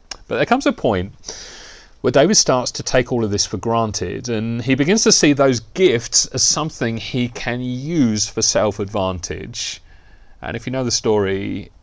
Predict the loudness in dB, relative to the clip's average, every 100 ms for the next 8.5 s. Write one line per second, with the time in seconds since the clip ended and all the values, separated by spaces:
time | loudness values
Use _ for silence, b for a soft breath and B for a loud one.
0 | -6 0 2 2 0 0 -4 -4 -6 -8
1 | -8 -12 -14 -8 -4 -2 -2 -2 -2 0
2 | -2 -2 -6 -6 -6 -6 -2 -2 -2 -8
3 | B B 2 4 4 4 4 2 2 -2
4 | -6 -4 -2 -2 -2 0 0 -2 -6 0
5 | 0 0 B B -4 6 8 8 2 0
6 | -2 2 2 0 -2 -2 0 -4 -2 -2
7 | 0 0 -2 -2 2 2 2 -6 -6 -12
8 | B 2 2 4 -2